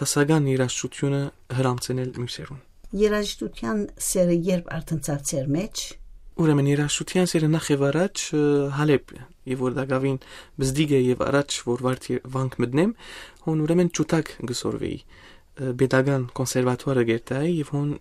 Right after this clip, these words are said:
Speaker 1: վեց տարիներ շարունակ սորվեցա ճուտակ նվագելը։ Ատկե վերջ Լիբանան կացի, և հոն Կեսլիկ համալսարանի մեջ սորվեցա արմոնին։ Արմոնին կնշանակի քարացայն գրել, գազմել, հորինել և, ը, ուսումնասիրել ուղղակի։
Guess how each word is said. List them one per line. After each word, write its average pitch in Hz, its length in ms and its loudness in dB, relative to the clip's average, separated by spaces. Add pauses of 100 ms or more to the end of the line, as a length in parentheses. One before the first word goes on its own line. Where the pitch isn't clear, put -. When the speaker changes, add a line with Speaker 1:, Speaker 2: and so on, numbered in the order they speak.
(120)
Speaker 1:
վեց 151 240 -2
տարիներ 127 340 0
շարունակ 131 460 -2
սորվեցա 127 420 -2
ճուտակ 131 400 -4
նվագելը։ - 420 -6 (540)
Ատկե 185 320 4
վերջ 185 160 2 (140)
Լիբանան 143 360 2 (140)
կացի, 143 320 0 (400)
և 160 160 6
հոն 165 160 6
Կեսլիկ - 400 -4
համալսարանի 139 560 2
մեջ 139 240 -2
սորվեցա 135 400 0 (160)
արմոնին։ 131 420 2 (540)
Արմոնին 156 360 4
կնշանակի 147 500 2 (260)
քարացայն 151 520 2 (280)
գրել, 147 300 2 (260)
գազմել, 135 400 0 (240)
հորինել 143 380 2 (500)
և, 202 200 0 (200)
ը, 147 120 -2 (200)
ուսումնասիրել 139 720 0
ուղղակի։ 127 380 -8